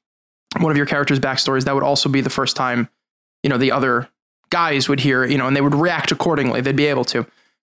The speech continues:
But we've montaged quite a bit and traveled quite a bit and camped quite a bit. And so I'm sure that there have been times where there are scenes that we, the audience, me, the D M, you, the players, have not seen.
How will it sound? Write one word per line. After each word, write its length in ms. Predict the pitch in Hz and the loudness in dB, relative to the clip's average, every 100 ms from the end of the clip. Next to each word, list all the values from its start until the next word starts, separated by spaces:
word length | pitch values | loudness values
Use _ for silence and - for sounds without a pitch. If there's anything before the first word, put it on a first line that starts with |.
| _ _ _ | _ _ _
But 100 | 139 | 0
we've 140 | 190 160 | 2 4
montaged 540 | 220 220 185 160 - | 4 2 2 0 0
quite 180 | - 160 | 0 2
a 40 | |
bit 280 | 151 151 151 - _ _ _ _ _ _ _ - 170 | 2 0 -2 -12 _ _ _ _ _ _ _ -8 -4
and 360 | 160 160 156 | 0 2 2
traveled 440 | - 202 175 156 139 | 0 -2 0 0 0
quite 180 | 156 147 | 0 2
a 20 | |
bit 160 | 151 | 2
and 140 | 135 135 | 0 -2
camped 380 | 190 180 - - - | -2 -2 -4 -4 -4
quite 240 | 160 143 | -2 0
a 40 | |
bit. 240 | 127 135 - _ _ _ - | -2 -4 -6 _ _ _ -6
And 120 | 147 | -2
so 260 | - 156 151 | 0 2 2
I'm 200 | 151 160 | 4 2
sure 280 | - 226 220 | 2 2 2
that 140 | 190 | 2
there 140 | 175 185 | 2 2
have 80 | 165 | 4
been 140 | 160 | 2
times 460 | 151 165 160 151 143 | 2 0 2 2 2
where 480 | 147 147 143 139 151 | 2 2 2 0 0
there 100 | 156 | 0
are 40 | |
scenes 400 | - - 214 180 | 2 2 4 4
that 180 | 165 147 | 2 0
we, 200 | 151 190 | 2 4
the 160 | 160 165 | 4 4
audience, 560 | 160 156 147 143 - - - - _ - | 2 2 2 2 0 -4 -14 -20 _ 0
me, 180 | 170 185 | 2 4
the 100 | 160 | 4
D 200 | 151 160 | 4 4
M, 380 | 160 147 147 143 | 2 0 2 4
you, 160 | 160 | 4
the 100 | 151 | 4
players, 440 | - 156 139 135 - | 2 0 2 2 2
have 180 | 147 143 | 0 2
not 400 | 143 131 120 - | 2 0 -2 -2
seen. 520 | - 269 175 127 | 2 2 2 2